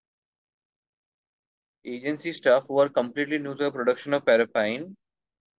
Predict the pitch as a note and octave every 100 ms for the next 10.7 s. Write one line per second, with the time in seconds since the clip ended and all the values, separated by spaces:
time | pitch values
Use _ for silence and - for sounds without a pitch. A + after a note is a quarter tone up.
0 | _ B2 C3+ C3 B2+ C3+ E3+ - - C3
1 | B2+ C#3 D#3 D#3+ C#3+ C#3+ B2 A2 G#2 G2+
2 | _ _ _ _ _ _ _ _ _ _
3 | _ _ _ _ _ _ _ _ _ _
4 | _ _ _ _ _ _ _ _ C3 C#3
5 | C#3 D#3+ D#3 A#2 A2+ A#2 B2 C3+ D#3+ -
6 | - _ _ _ _ - C3+ C#3 C#3+ D3
7 | D3+ D3+ C3+ B2 B2+ B2+ F#3+ - - -
8 | _ _ _ _ _ _ _ _ _ _
9 | C3+ B2+ C3+ - C3 C#3+ D#3+ D#3 D3 B2+
10 | C3 C3+ C#3+ C#3 B2 - G#2+